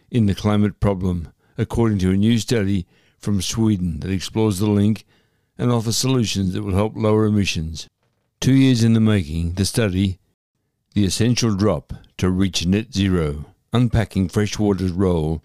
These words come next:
in Climate Change Mitigation. It's published by the Stockholm Resilience Centre, identifies forests and freshwater wetlands as a crucial depository of carbon. More than thirty percent of estimated global carbon emissions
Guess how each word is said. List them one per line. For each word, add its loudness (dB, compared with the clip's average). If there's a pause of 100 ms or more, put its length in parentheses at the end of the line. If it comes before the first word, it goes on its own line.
(140)
in 0
Climate 0
Change 0
Mitigation. -2 (540)
It's -4
published -2
by 0
the -2
Stockholm 0
Resilience 2
Centre, -4 (580)
identifies -2
forests 0 (320)
and 0
freshwater 0
wetlands -2 (680)
as -2
a -4
crucial 0
depository -2
of -4
carbon. -2 (640)
More 0
than -2
thirty 0
percent 0
of -10
estimated -2
global 0
carbon 0
emissions 0